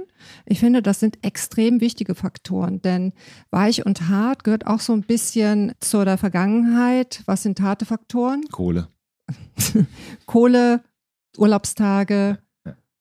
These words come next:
Speaker 1: sowas, ne?
Speaker 2: Ja.
Speaker 1: Dienstwagen
Speaker 2: Dienstwagen,
Speaker 1: oder jetzt
Speaker 2: genau.
Speaker 1: Fahrrad. Und, ähm, Kultur ist dann wahrscheinlich eher ein weicher Faktor. Ich denke,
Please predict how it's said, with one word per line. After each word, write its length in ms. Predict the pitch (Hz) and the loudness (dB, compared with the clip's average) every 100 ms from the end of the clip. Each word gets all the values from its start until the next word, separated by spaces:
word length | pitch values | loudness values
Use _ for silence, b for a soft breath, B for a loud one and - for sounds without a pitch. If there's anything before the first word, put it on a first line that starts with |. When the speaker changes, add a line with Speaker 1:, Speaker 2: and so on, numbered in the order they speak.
| - | -4
Speaker 1:
sowas, 440 | 220 190 170 - | 0 2 0 -2
ne? 220 | 208 277 285 | -2 -2 -4
Speaker 2:
Ja. 160 | - - - | -12 -14 -4
Speaker 1:
Dienstwagen 840 | 185 220 - - 190 190 202 202 | 2 4 2 2 4 4 4 4
Speaker 2:
Dienstwagen, 300 | 196 - 165 | 2 0 0
Speaker 1:
oder 100 | 160 | 2
jetzt 200 | 156 143 | 2 0
Speaker 2:
genau. 120 | 147 196 | 0 2
Speaker 1:
Fahrrad. 500 | 214 202 202 202 - B B B B | 2 2 0 0 -6 B B B B
Und, 460 | 214 208 208 - - - | 2 2 2 -2 -4 0
ähm, 320 | 185 180 175 - | 2 2 -2 -2
Kultur 800 | - 214 - 220 220 208 196 - | 0 0 0 2 4 4 0 0
ist 260 | 196 - 180 | -2 0 0
dann 140 | 175 | 2
wahrscheinlich 600 | 175 - 175 175 170 - | 0 2 2 2 -2 -2
eher 280 | 185 180 - | 0 0 -2
ein 220 | 175 170 | 0 0
weicher 340 | 170 185 233 226 | 0 0 -2 -4
Faktor. 640 | - 233 - - 240 233 b b b b b b b b b | -4 -8 -6 -2 0 -2 b b b b b b b b b
Ich 120 | 262 - | 0 4
denke, 500 | 247 269 233 226 | 4 6 4 2